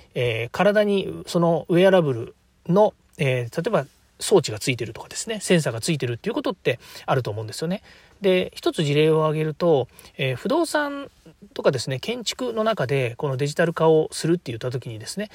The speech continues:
そのセンサーとかデバイス、こういったものがですね、だんだん進化してきてですね、あの、夏の暑い盛りに、暑い盛りって夏の暑い盛りっていうのは変ですよね。夏の暑い時期にですね、こう、脱水症状にならないようにとか、それから、えー、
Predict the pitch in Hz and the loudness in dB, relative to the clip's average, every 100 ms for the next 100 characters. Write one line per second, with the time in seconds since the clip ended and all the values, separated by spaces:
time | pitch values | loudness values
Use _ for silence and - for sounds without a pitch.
0 | - - 165 143 226 202 156 - 151 120 | -18 -4 -2 2 2 2 -2 -2 -4 -2
1 | 117 127 131 127 - 220 254 269 208 117 | -2 -2 0 -2 -2 -4 -4 -6 -6 -6
2 | 120 135 113 156 180 175 247 180 113 127 | -8 -10 -6 -2 0 0 -2 -4 -4 -6
3 | - 113 110 - 123 113 - - - - | -8 -10 -10 -8 -4 -4 -8 -16 -16 -16
4 | - - - - 147 117 113 160 165 285 | -16 -18 -18 -12 -8 -6 0 0 0 0
5 | 294 247 - 285 220 - 127 139 151 160 | 0 0 -2 -4 -4 -4 -2 0 0 0
6 | 196 170 113 123 _ _ - - 135 196 | 0 -2 -4 -10 _ _ -16 -8 -4 -2
7 | - 117 110 120 123 190 196 185 175 - | -2 -6 -6 -4 -2 0 0 0 -2 -4
8 | - 110 - 101 110 - 135 160 175 180 | -4 -6 -6 -10 -10 -8 -4 -2 0 0
9 | 196 277 277 208 285 226 - _ 180 175 | 0 -2 0 0 0 -4 -6 _ -4 -2
10 | 180 120 107 - 170 170 - - - - | -2 -6 -8 -6 -4 -4 -10 -20 -6 0
11 | 143 131 160 - 226 262 175 123 113 127 | 2 4 2 2 0 0 0 -2 -2 0
12 | 131 117 110 113 147 175 110 127 120 110 | 0 -2 -4 -4 -4 -4 -4 -2 -2 -2
13 | 151 151 185 - - - 127 120 117 - | -2 2 2 2 -6 -4 -2 -2 -4 -8
14 | - 151 | -10 -12